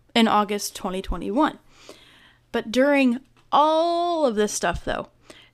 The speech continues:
Jared was also obviously seeing his twins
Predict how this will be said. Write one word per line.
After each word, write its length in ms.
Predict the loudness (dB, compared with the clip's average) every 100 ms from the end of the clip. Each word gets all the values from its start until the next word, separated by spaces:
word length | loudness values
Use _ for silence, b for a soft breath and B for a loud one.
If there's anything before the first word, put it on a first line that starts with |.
| _
Jared 440 | 0 2 4 2 2
was 360 | 0 0 0 -4 -6
also 320 | -4 -2 -2 0
obviously 480 | 0 0 0 0
seeing 340 | -2 0 0 0
his 180 | -2 -4
twins 680 | -2 0 2 0 -2 -4